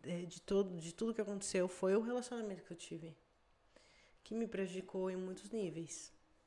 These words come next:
E que também, por outras partes, me apresentou uma nova forma de ver a vida.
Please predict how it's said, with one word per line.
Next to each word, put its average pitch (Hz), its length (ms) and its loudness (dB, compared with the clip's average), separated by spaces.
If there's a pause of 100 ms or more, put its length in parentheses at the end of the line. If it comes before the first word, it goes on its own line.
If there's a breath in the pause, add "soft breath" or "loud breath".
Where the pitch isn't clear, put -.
(180)
E 190 100 -4
que - 160 -6
também, 196 1120 2
por 185 160 0
outras 185 280 0
partes, 190 680 2
me 208 240 0
apresentou 196 600 4
uma 196 160 0
nova 185 200 0
forma 190 320 2
de 185 120 -4
ver 190 100 4
a 185 80 4
vida. 196 500 0